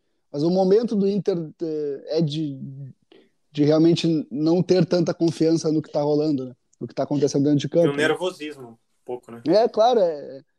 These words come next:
Speaker 1: é, é, é, é uma turbulência, o Inter enfrenta uma turbulência no, no, no campeonato. Já vinha com o Ramires, assim, sem o Ramires, a-, ainda segue. Apesar de que no jogo contra o Bahia,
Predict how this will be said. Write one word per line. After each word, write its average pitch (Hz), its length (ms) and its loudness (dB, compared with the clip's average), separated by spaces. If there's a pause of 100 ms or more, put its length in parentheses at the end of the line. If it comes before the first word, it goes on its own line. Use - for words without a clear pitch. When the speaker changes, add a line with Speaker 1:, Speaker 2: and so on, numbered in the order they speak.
(160)
Speaker 1:
é, 143 100 -12
é, 135 60 -12 (460)
é, 131 220 -6 (160)
é 139 60 -8
uma 147 140 2
turbulência, 185 640 2
o 160 40 -2
Inter 156 180 -6
enfrenta 165 260 -8
uma 175 100 -10
turbulência 180 540 -6
no, 151 260 -8
no, 135 320 -12 (220)
no 127 100 -14
campeonato. 143 460 -4
Já 143 140 2
vinha 170 260 2
com 208 120 0
o 185 40 2
Ramires, 175 480 4
assim, 180 420 -8 (400)
sem 156 200 -4
o 156 40 0
Ramires, 170 640 2
a-, 156 320 -4
ainda 170 260 -2
segue. 185 420 0 (260)
Apesar 165 460 -4
de 165 160 -2
que 175 180 0
no 185 140 -4
jogo 170 140 -2
contra 175 260 -6
o 165 40 -6
Bahia, 170 500 0